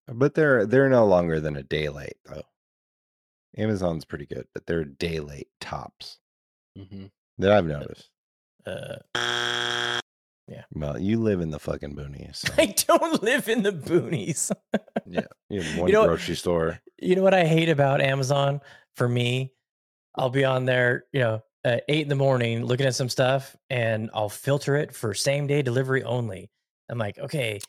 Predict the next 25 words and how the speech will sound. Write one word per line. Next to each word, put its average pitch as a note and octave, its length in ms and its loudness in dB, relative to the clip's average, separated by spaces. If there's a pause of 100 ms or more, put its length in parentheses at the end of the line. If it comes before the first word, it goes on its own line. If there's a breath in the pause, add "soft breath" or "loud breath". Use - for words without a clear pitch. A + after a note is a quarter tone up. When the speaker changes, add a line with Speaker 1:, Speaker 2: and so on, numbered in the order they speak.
(120)
Speaker 1:
Yeah. D#2+ 220 -4
Speaker 3:
if - 120 -8
you E3 200 6
place F3 260 4
this D3+ 180 4
order E3 260 4
within C3+ 220 2
the D3+ 80 2
next C#3+ 140 -2
six E3 240 2
hours, E3 340 2
it's C3 140 0
guaranteed F3 440 0
to D#3+ 40 -2
be G3 180 -2
there G3+ 300 2
this C3 180 -2
afternoon B3 400 0
or B3+ 120 4
tomorrow. G#3+ 580 0 (160)
Order A3 300 6
it." G2+ 180 -2 (840)
Thirty F#3 180 6
minutes F3 240 2
later, C3+ 420 2